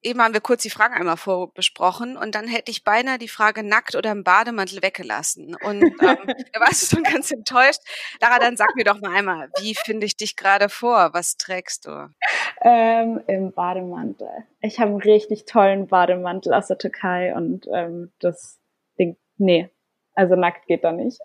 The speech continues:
Speaker 2: <laughs>
Speaker 1: Okay, das verstehe ich. Ich bin auch, außer auf einer Party, ganz selten mit a-, nackt quasi, ähm, gerade jetzt im Winter. Wie sieht's denn aus, wenn du jetzt so, ähm, daran denkst, so, was kochst du dir, was machst du? Du hast eben schon die Türkei erwähnt. Gibt es denn irgendwelche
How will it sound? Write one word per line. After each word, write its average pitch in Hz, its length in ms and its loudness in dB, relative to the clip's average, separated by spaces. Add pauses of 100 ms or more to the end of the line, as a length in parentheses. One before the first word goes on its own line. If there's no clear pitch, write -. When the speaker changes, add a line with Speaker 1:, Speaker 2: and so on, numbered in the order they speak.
Speaker 2:
<laughs> 311 260 2 (380)
Speaker 1:
Okay, - 180 0 (140)
das 180 140 -2
verstehe 170 380 -6
ich. - 180 -10
Ich - 140 -12
bin 190 120 -6
auch, 165 260 2 (580)
außer 220 260 2
auf 202 80 -2
einer 208 100 -2
Party, 196 360 -2
ganz 185 260 0
selten 175 500 -4 (180)
mit 185 140 -6
a-, - 140 -6 (160)
nackt - 420 -4
quasi, 175 540 0
ähm, 208 380 0
gerade 202 240 0
jetzt 202 180 -2
im 196 120 -10
Winter. 240 340 2 (560)
Wie 285 160 4
sieht's 311 240 0
denn 294 160 2
aus, 240 400 4
wenn 247 120 4
du 262 80 0
jetzt 247 280 2
so, 233 320 2
ähm, 202 420 0
daran 208 280 -2
denkst, 214 340 0
so, 190 400 -4
was 185 200 0
kochst - 300 0
du 240 80 0
dir, 214 340 2
was - 200 -6
machst 220 320 -2
du? 208 40 -2
Du 196 100 0
hast 190 180 0
eben 180 100 -6
schon 196 220 -2
die 180 100 -12
Türkei 214 500 0
erwähnt. 202 600 0
Gibt 220 180 -4
es 220 80 -2
denn 202 160 0
irgendwelche 190 680 -2